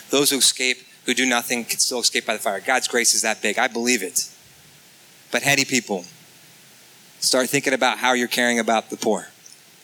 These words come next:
and how that shows, how that will be a way that God will show God's love to you. It's a tension there. So I don't wanna, like, make a workspace faith here. I'm not trying to do that. But these books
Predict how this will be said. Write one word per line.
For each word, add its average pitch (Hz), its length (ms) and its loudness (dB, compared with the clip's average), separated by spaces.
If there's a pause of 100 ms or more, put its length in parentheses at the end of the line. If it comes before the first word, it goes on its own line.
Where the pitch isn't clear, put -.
(760)
and 104 140 -4
how 120 140 0
that 120 160 2
shows, 117 360 2 (100)
how 117 140 0
that 117 280 0
will 113 140 0
be 113 100 2
a 113 60 4
way 110 160 2
that 104 140 0
God 104 180 2
will 104 40 0
show 107 240 2
God's 98 260 -2
love 95 180 0
to - 60 0
you. 82 180 -6 (600)
It's 131 160 -2
a 143 60 0
tension 123 380 0
there. 87 160 -10
So - 140 2
I 120 60 2
don't 131 180 2
wanna, 135 220 2
like, 123 240 0
make 117 180 0
a 110 60 0
workspace 107 560 0
faith 98 240 -4
here. 90 160 -2
I'm 95 100 0
not 107 180 0
trying 110 200 0
to 104 40 -6
do 107 100 -2
that. 110 220 0 (1200)
But 120 140 -2
these 139 200 2
books - 320 0